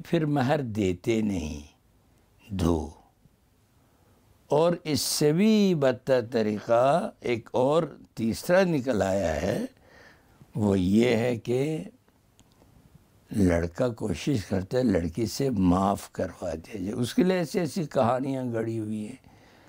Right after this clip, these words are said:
لڑکی مہر معاف کرے تو یہ ثواب ہے، یہ ثواب ہے، یہ ہے، وہ ہے۔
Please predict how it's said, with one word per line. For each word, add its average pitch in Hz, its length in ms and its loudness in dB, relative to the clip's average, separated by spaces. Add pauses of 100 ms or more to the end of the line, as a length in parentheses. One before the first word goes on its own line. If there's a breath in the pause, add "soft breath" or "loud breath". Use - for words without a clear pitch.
(260 loud breath)
لڑکی 113 340 2
مہر 107 360 2
معاف 104 360 -2
کرے 104 240 -2
تو 107 160 -4
یہ 107 260 2
ثواب 107 500 -4
ہے، 104 80 -4
یہ 104 220 0
ثواب 123 440 -4
ہے، 113 60 -4
یہ 113 280 4
ہے، 107 180 0
وہ 143 300 -4
ہے۔ - 240 -10